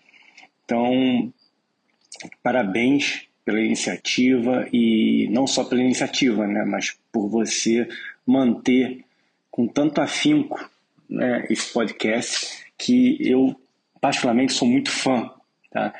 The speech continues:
Então é uma honra, uma alegria estar aqui com vocês, com seus ouvintes,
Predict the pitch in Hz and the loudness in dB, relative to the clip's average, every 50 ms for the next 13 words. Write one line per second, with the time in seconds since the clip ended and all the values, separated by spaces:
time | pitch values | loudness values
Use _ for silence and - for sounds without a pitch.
0 | - - - _ - 160 165 175 180 185 156 117 120 139 160 165 160 143 127 120 | -16 -20 -12 _ -2 0 2 2 2 2 2 2 2 2 2 2 2 2 2 2
1 | 117 117 110 98 98 101 104 131 135 139 143 151 - - - - _ _ _ _ | 2 2 0 0 0 2 4 4 4 4 2 0 -2 -8 -16 -20 _ _ _ _
2 | _ - 101 101 - - 113 107 - 117 104 101 98 90 - - - 123 127 - | _ -8 -8 -8 -6 -6 -6 -4 -2 -4 -2 -2 -2 -4 -2 -2 0 0 0 0
3 | - - 98 - - 113 107 101 110 101 90 95 110 113 120 131 143 - - - | -2 -4 -4 -2 -2 -2 0 0 0 0 0 0 0 2 2 0 0 -2 -4 -4
4 | - - | -6 -8